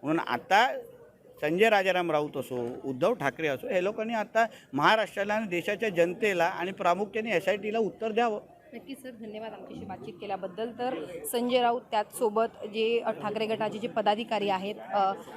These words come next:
Speaker 2: आणि सलीम कुत्ता जे आता सध्या पेरोलवरती बाहेर आहे, त्यांच्यामध्ये नक्की काय संबंध आहे, ए, याची चौकशी करा अशी आम्ही मागणी केलेली आहे. कारण ठाकरे गटाचे जे पदाधिकारी आहेत, अ, ते, अ, ते खूप सामान्य आहेत आणि नक्की त्यांच्या मागे कोण आहे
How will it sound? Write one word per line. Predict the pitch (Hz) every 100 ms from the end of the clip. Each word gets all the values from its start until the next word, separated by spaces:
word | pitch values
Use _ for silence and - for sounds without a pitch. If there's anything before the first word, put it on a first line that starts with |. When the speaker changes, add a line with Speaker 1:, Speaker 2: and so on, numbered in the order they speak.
| -
Speaker 2:
आणि | 226 277 294
सलीम | 262 240 254
कुत्ता | - - 208
जे | 190
आता | 214 202
सध्या | - 214 233 240
पेरोलवरती | - - 254 262 269 269 247 262
बाहेर | 220 185 214
आहे, | 208 190 214
त्यांच्यामध्ये | 208 208 226 220 233
नक्की | 214 226
काय | - 208
संबंध | 240 220 220 226
आहे, | 214 208 240
ए, | - 202
याची | 208 202 226
चौकशी | - 214 - 247
करा | 240 208
अशी | 214
आम्ही | 220 240 - 220 202
मागणी | 226 202 208 247
केलेली | 240 226 220
आहे. | 202 220
कारण | 214 220 226
ठाकरे | 196 202 220
गटाचे | 220 220 202 185
जे |
पदाधिकारी | 240 214 208 220 220 214
आहेत, | 208 190 220 196
अ, | 214 214 - - 233
ते, | 247 -
अ, | 226 214 214 -
ते | 262
खूप | - -
सामान्य | - 226 220 240 269
आहेत | 233 214 226
आणि | 226 226 262 - _ -
नक्की | 240 277 220
त्यांच्या | 226 226 277
मागे | 262 240 262
कोण | - 233
आहे | 220 202 214